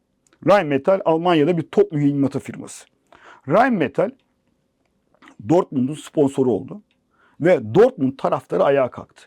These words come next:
Yine iki aylık mesele. Frankfurt maçında pankartlar açtılar, dövizler açtılar, şey yaptılar. Taraftar derneklerinin hepsi açıklama yaptı. Neden? Çünkü Rheinmetall hem bir militarist bir yapı onlar için,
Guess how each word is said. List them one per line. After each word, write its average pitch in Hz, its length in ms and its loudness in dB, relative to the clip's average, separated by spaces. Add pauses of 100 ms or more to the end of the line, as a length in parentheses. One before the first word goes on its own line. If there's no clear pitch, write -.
(220)
Yine 285 180 0
iki 226 280 0
aylık 160 200 0
mesele. - 360 -8 (720)
Frankfurt 240 500 0
maçında 175 380 -2
pankartlar 139 520 -2
açtılar, - 400 -10 (100)
dövizler 147 420 2
açtılar, 180 400 -6 (240)
şey 135 80 -8
yaptılar. 131 300 -4
Taraftar 170 540 -2
derneklerinin 180 420 -6
hepsi - 240 -12
açıklama 135 420 -2
yaptı. - 300 -14 (340)
Neden? 165 320 0 (520)
Çünkü 147 320 -2
Rheinmetall 170 680 -2 (640)
hem 214 240 0
bir 156 140 0 (460)
militarist 160 520 0
bir 147 60 -2
yapı 135 240 0
onlar 135 340 2
için, 190 320 -10